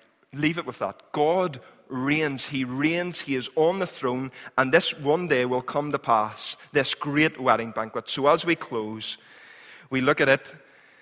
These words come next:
We look at the wedding banquet. What a wedding, right? We, whenever we go to a wedding, we talk about two things usually. We talk about, is the food good? Is there, <laughs> has there been enough food? And what did the bride look like, right? Well, usually for men, we don't really know what's going on. It's usually white, and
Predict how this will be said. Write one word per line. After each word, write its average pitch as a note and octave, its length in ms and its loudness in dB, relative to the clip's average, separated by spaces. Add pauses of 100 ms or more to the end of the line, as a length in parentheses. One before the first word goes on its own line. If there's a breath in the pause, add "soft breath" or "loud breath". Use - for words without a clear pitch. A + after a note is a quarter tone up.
(280 soft breath)
We B2 100 -2
look C#3 160 2
at D3+ 80 0
the D3+ 80 0
wedding C3+ 360 4
banquet. C3+ 460 0
What D3+ 240 2
a D3+ 80 6
wedding, A#2+ 440 0
right? C3 280 2
We, D#3 100 0
whenever E3 280 4
we G#3+ 80 2
go F3+ 140 2
to E3 80 8
a C#3 100 6
wedding, B2+ 380 4
we B2 80 -4
talk D3+ 200 2
about C3+ 200 -2
two D#3+ 160 -2
things A2+ 320 -6
usually. A#2+ 240 -6
We A#2+ 80 -6
talk D#3+ 240 0
about, B2+ 260 2 (200)
is B2+ 120 -6
the B2+ 80 -14
food D#3+ 300 2
good? G3 280 4 (180)
Is - 180 -10
there, C#3 100 -2
<laughs> C#3 200 -6
has D3+ 260 4
there D#3 80 2
been C3+ 160 2
enough D3+ 220 4
food? B2+ 420 -2 (280 loud breath)
And B2+ 320 4
what D#3 140 6
did D#3+ 100 0
the C3+ 80 -8
bride A#2 300 2
look A#2+ 140 -2
like, G#2+ 320 -4 (180)
right? A2 200 -8 (100)
Well, C3 180 0 (120)
usually D3 380 -4 (460 loud breath)
for A2 340 -4 (120)
men, A#2 320 0
we B2 240 -4 (340)
don't A2+ 180 -10
really A2 200 -4
know G2+ 140 -8
what's G2+ 280 -8
going A2 180 -8
on. G#2+ 280 -6
It's - 180 -14
usually A#2+ 220 -6
white, A2 400 -2
and G#2 260 -8